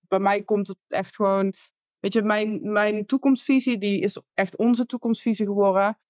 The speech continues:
Ja, wij, wij doen gewoon wat wij nu gewoon horen te doen. Wij zitten gewoon op ons pad, wij volgen ons pad, wij volgen onze passie.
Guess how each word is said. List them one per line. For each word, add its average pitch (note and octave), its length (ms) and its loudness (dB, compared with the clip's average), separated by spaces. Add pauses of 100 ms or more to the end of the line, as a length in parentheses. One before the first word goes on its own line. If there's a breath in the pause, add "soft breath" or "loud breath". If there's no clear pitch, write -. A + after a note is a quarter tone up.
(240)
Ja, D#3+ 220 -2
wij, F3 240 0
wij G3 180 2
doen A#3 240 2
gewoon A3 200 0
wat G#3+ 140 0
wij G#3+ 120 2
nu A3 300 -2
gewoon G3+ 340 0
horen G#3 280 0
te - 100 -10
doen. F3 380 0 (380)
Wij F#3+ 180 0
zitten A3+ 280 0
gewoon G#3 200 2
op G3+ 160 -2
ons G3+ 180 -4
pad, D4 400 0
wij G3+ 160 2
volgen B3 340 -4
ons A3+ 180 -6
pad, G#3+ 260 0
wij G3+ 120 -2
volgen G3 200 -2
onze F#3 180 -4
passie. A3 600 -4